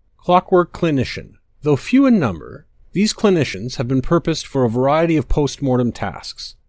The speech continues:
Their most prominent ability allows them their cognitive archival process and data retention of the recently deceased.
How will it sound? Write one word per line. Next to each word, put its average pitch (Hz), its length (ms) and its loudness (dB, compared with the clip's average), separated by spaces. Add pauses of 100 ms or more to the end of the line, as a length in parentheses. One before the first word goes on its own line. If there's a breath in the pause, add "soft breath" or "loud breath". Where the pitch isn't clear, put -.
(160)
Their 147 120 4
most 143 260 4
prominent 190 480 2
ability 110 640 0
allows 139 460 0
them 147 180 0
their 123 140 0
cognitive 185 560 -2
archival 139 560 0
process - 720 -4
and 127 180 2
data 170 200 2
retention 120 540 -4
of 110 140 -8
the 110 100 0
recently 98 400 -6
deceased. 101 640 -8